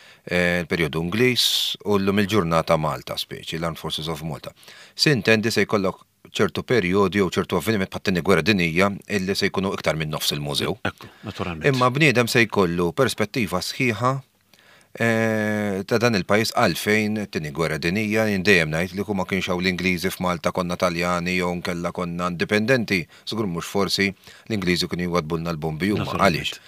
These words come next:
Speaker 1: Għax kienu kien hawn bażijiet militari ta' ħadd ieħor u ġifieri minn hemm u minn hawn xorta
Speaker 2: Xorta
Speaker 1: waħda konna
Speaker 2: konna
Speaker 1: nlaqtuha.
Speaker 2: nlaqtuha.
Speaker 1: Eh, ġifieri daw, daw l-aspetti iridu nispjegawhom, ma nibqgħux isna biss għax xi xamlulna u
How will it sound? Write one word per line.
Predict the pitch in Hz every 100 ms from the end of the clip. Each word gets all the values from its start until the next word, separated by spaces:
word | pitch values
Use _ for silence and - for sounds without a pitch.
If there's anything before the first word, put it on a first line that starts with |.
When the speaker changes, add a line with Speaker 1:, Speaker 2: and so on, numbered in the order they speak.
| - -
Speaker 1:
Għax | -
kienu | 117 90
kien | 90
hawn | 82
bażijiet | 85 80 87 -
militari | 107 87 85 82 87
ta' | 87
ħadd | 113 139 - 170
ieħor | 143 165 147
u | 147 135 - - - -
ġifieri | 131 110 104
minn | 113 98
hemm | 123
u |
minn | 113
hawn | 92
xorta | 90 82 90
Speaker 2:
Xorta | 104 80
Speaker 1:
waħda |
konna | - 82
Speaker 2:
konna | 90
Speaker 1:
nlaqtuha. | 104 101 107 73 76
Speaker 2:
nlaqtuha. | - - - 143 - -
Speaker 1:
Eh, | 127 123 120 113 135
ġifieri | 131 120 135 135
daw, | 123
daw | 117 113
l-aspetti | 104 - 127 - 98 98
iridu | 95 87 92 92 82
nispjegawhom, | 90 - 92 82 90 73 64 67
ma | 90
nibqgħux | 92 107 95 -
isna | - 95 90 90 87 90
biss | 82 90 -
għax | 87 - - _ - - - _ - _ _ -
xi | - 101 85
xamlulna | - 90 90 101 92 92 98 95
u | 92 87 87 85 82